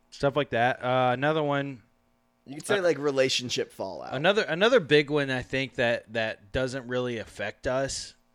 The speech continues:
Speaker 1: I, I've had, I've had maybe one, I've had one, I, I've definitely had one, maybe two occasions. I can't, I can't really remember one, but I feel like it's happened, uh, another time is, is money.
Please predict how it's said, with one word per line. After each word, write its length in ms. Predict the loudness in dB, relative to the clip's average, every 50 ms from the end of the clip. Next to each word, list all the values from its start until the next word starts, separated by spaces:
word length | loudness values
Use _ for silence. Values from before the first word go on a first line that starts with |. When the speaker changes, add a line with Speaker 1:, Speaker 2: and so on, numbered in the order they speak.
| _ _ _ _ _ -6
Speaker 1:
I, 200 | -2 -2 -2 -2 -2
I've 300 | -2 0 2 2 2 0
had, 400 | 0 0 0 0 -2 -6 -10 _ -8
I've 240 | -6 -4 -4 -4 -4
had 280 | -6 -6 -6 -6 -6
maybe 460 | -8 -10 -8 -8 -8 -8 -8 -10 -10 -10
one, 640 | -10 -10 -10 -10 -8 -8 -8 -10 -12 -12 -14 -18 -20 _ _ _ _ _ -20 -20 -20 -18
I've 120 | -16 -10 -8
had 180 | -6 -6 -6 -6
one, 440 | -8 -8 -8 -8 -8 -10 -14 -16 -12 -10
I, 80 | -8 -8
I've 280 | -8 -10 -14 -12 -8
definitely 260 | -6 -6 -4 -4 -4 -4
had 180 | -4 -4 -6 -8
one, 540 | -8 -8 -8 -10 -10 -12 -12 -12 -12 -10
maybe 540 | -8 -6 -6 -4 -6 -6 -8 -8 -10 -12 -14 _ _ _ _ _ _ _ _ -20
two 360 | -18 -14 -12 -10 -8 -8 -8
occasions. 440 | -10 -8 -6 -8 -8 -8 -10 -12 -12
I 80 | -14 -12
can't, 320 | -12 -10 -12 -12 -12 -14 _ _ -20
I 80 | -20
can't 240 | -18 -16 -16 -14 -14
really 280 | -12 -12 -12 -12 -12 -14 _ _ -16
remember 500 | -14 -14 -14 -14 -14 -14 -12 -12 -10 -10
one, 220 | -10 -10 -12 -12
but 80 | -10 -10
I 60 | -10
feel 160 | -10 -10 -12
like 120 | -12 -12 -12
it's 120 | -12 -10
happened, 380 | -10 -10 -10 -12 -14 -16 -18 -18 _ _ _ -18
uh, 280 | -16 -14 -14 -14 -14 -16 -16
another 300 | -16 -16 -16 -14 -14 -16
time 360 | -14 -12 -12 -10 -10 -12 -14 -16
is, 160 | -18 -18 -16 -16
is 180 | -16 -16 -16 -16
money. 520 | -16 -14 -12 -12 -12 -14 -16 -18 -20